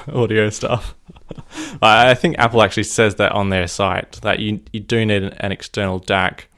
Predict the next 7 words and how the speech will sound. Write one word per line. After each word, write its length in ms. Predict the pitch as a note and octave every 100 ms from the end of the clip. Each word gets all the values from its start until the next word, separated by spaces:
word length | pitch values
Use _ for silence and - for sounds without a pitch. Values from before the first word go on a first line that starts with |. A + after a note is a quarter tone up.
| _ _ _ _ _
to 100 | -
get 480 | G2+ G#2+ F#2+ - _ _ _ _
the 100 | -
highest 560 | G#2 - A2+ A2+ G2+ -
quality 520 | - F#2+ F#2 G2 F#2 -
lossless 420 | - F#2+ G#2 F#2 -
audio 500 | F#2+ F#2 F2+ F#2